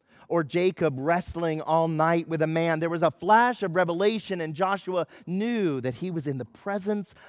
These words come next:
of the Lord. Joshua immediately fell to the ground and worshiped because he had a proper understanding of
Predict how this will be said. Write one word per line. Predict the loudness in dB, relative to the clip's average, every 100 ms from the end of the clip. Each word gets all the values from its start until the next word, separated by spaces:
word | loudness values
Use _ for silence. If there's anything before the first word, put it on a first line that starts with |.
| -6
of | -4 -2
the | -4
Lord. | -4 -4 -4 -4 -8 -12 -20 _ _ _ _ _ _ _ _ _ _ _ _ _ _ _ _ _ _ _ _
Joshua | -4 -4 -4 -8 -6 -6 -6 _ _ -6
immediately | -4 -2 0 0 -2 -6 -6
fell | 0 2 2
to | 0
the | -8
ground | -2 0 2 2 -2
and | -6 -10 -12
worshiped | 0 2 2 0 -6 -8 -10
because | -10 -6 -6 -4
he | -2
had | 0 -2
a |
proper | -4 -10 -10 -8 -8
understanding | -8 -8 -10 -6 -4 -4 -4
of | -8